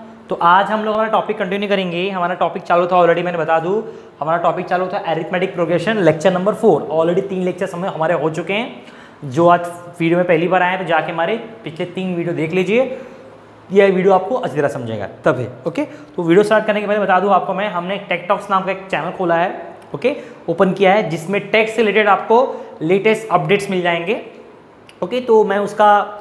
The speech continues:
लिंक आपको नीचे डाल दूंगा डिस्क्रिप्शन में, वहाँ से जाके आप चैनल को विजिट कर सकते हो। और अगर वीडियो अच्छा लगे, चैनल अच्छा लगे, प्लीज सब्सक्राइब करिएगा और bell icon press करिएगा। ओके, तो start करते हैं हम लोग। Topic देखो हम लोग सबसे पहले, क्वेश्चन बोल रहा है, "The sum of certain number of terms",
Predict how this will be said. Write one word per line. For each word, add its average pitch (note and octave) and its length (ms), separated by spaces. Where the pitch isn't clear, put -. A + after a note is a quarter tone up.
लिंक F#3 220
आपको F#3+ 260
नीचे F#3 180
डाल E3 200
दूंगा G3+ 240
डिस्क्रिप्शन E3 400
में, A#3 240
वहाँ E3+ 260
से D#3 100
जाके F#3 220
आप F#3 140
चैनल F3+ 220
को F3+ 80
विजिट D#3 240
कर G#3 100
सकते G#3 260
हो। B3+ 80
और D3+ 120
अगर D3 200
वीडियो D#3 360
अच्छा F#3 200
लगे, F#3+ 240
चैनल F#3 200
अच्छा F#3+ 200
लगे, F#3+ 140
प्लीज F3+ 240
सब्सक्राइब F3 600
करिएगा G3+ 380
और A#2 80
bell E3 220
icon D#3+ 220
press C#3 260
करिएगा। G#2+ 300
ओके, - 180
तो - 280
start A3 280
करते A#3+ 200
हैं A#3+ 60
हम A3 80
लोग। C4 280
Topic G#3 240
देखो B3 180
हम A#3 80
लोग A3+ 100
सबसे G#3+ 180
पहले, G#3+ 220
क्वेश्चन - 1080
बोल C4 120
रहा A3 180
है, G3+ 240
"The G#3 120
sum B3+ 500
of C#4 240
certain G#3+ 360
number B3 200
of B3 180
terms", C3+ 300